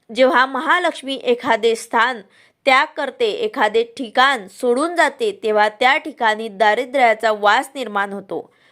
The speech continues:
आणि म्हणूनच आपण आपल्या घरातील महालक्ष्मीच्या संबंधित या वस्तू कोणालाही द्यायच्या नाहीत. तर त्या वस्तू कोणत्या आहेत याबद्दल संपूर्ण माहिती मी तुम्हाला आजच्या व्हिडिओमध्ये सांगणार आहे. व्हिडिओ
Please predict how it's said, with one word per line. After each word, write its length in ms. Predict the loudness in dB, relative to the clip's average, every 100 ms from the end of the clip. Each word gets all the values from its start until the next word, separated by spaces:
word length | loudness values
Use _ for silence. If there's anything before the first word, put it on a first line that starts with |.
| _ -4
आणि 260 | -2 -2
म्हणूनच 600 | -2 -2 -2 0 0 0 0
आपण 380 | 0 0 -6 -2
आपल्या 440 | -2 -2 2 2
घरातील 480 | 2 0 0 -2 -8
महालक्ष्मीच्या 920 | -6 -2 0 0 -2 -8 -12 -2 -2
संबंधित 640 | 0 -4 -2 -2 -2 -2 -6 -6 _ _ _
या 180 | 2 2
वस्तू 400 | 2 -4 -8 -12
कोणालाही 580 | -4 -2 0 2 0 0
द्यायच्या 400 | 2 0 -2 -6
नाहीत. 260 | -6 -10 -16 _ _ _
तर 120 | -4
त्या 200 | 2 2
वस्तू 400 | 2 -2 -4 -10
कोणत्या 440 | -4 -4 -2 0 2
आहेत 240 | 2 -2 -4
याबद्दल 640 | 0 2 2 -2 -2 -2 -2
संपूर्ण 540 | -4 -8 -6 -6 -4
माहिती 340 | -2 -4 -4
मी 100 | -8
तुम्हाला 340 | -8 -2 0 2
आजच्या 400 | 0 -2 2 2
व्हिडिओमध्ये 500 | 2 2 2 0 -2
सांगणार 380 | -2 -2 0 0
आहे. 220 | 0 -2
व्हिडिओ 280 | -4 -2